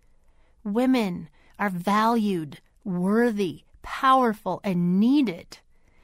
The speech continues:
There is a reason the enemy fears women and has poured his hatred onto our very existence. Let him be afraid then. For we are hard-pressed on every side, but not crushed,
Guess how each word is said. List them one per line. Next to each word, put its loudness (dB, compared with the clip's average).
There -4
is -2
a -2
reason 0
the -6
enemy 0
fears -2
women -4
and -4
has -6
poured -2
his -4
hatred -6
onto -2
our -2
very -2
existence. -6
Let 2
him 0
be 4
afraid 0
then. -12
For -4
we 2
are 4
hard-pressed 0
on -2
every -2
side, 0
but -8
not -2
crushed, -6